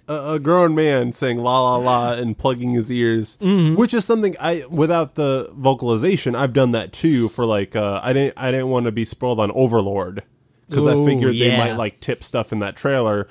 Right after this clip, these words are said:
Speaker 1: So I do the same thing. I, like, put my head down, close my eyes, and plug my ears, and just hear, like, you know, the whoomp whoomp of the, the gunshots in the
Speaker 2: Mm-hmm.
Speaker 1: trailer and such.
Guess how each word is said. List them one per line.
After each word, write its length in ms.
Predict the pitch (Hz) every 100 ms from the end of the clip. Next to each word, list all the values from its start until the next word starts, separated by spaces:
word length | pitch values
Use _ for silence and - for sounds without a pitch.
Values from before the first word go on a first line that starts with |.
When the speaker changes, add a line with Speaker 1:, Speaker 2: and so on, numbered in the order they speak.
| - -
Speaker 1:
So 160 | 165
I 60 | 156
do 100 | 156
the 120 | 139
same 200 | - 170
thing. 120 | 139 120
I, 80 |
like, 240 | 117 113 -
put 160 | 143
my 120 | 135 120
head 180 | 123
down, 160 | 117 107
close 280 | - 117 101
my 260 | 113 113
eyes, 120 | 107 98
and 100 | 90
plug 220 | 117 98
my 80 | 101
ears, 420 | 123 110 104 -
and 160 | 113
just 180 | 101 95
hear, 140 | 113 101
like, 280 | 98 95
you 80 | 113
know, 160 | 98 95
the 240 | 98 95
whoomp 480 | 101 135 101 110 95
whoomp 240 | 110 95
of 140 | 104 92
the, 180 | 101 92
the 160 | - 104
gunshots 560 | 113 107 - - -
in 60 | -
the 60 | 196
Speaker 2:
Mm-hmm. 80 |
Speaker 1:
trailer 260 | 160 131 123
and 120 | 110
such. 400 | - - - -